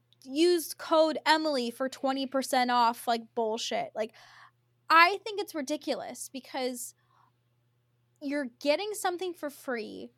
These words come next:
and you're reviewing it. And obviously your review is gonna be good because you got it for free. And when I look at,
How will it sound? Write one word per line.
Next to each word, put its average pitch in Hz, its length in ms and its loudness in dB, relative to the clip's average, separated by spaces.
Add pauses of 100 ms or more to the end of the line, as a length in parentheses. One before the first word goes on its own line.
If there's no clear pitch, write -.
(180)
and 277 160 -2
you're 277 220 0
reviewing 262 560 -2
it. 214 260 -6 (140)
And 285 180 -2
obviously 427 580 2
your 277 200 -4
review 254 400 -2
is 311 100 -4
gonna 240 200 -4
be 214 120 -14
good 320 420 0
because 233 300 -10
you 240 80 -8
got 220 260 2
it 190 140 -8
for 220 140 -16
free. 247 640 -12 (600)
And 311 380 0 (360)
when 294 200 0
I 480 220 4
look 302 380 0 (200)
at, 233 480 2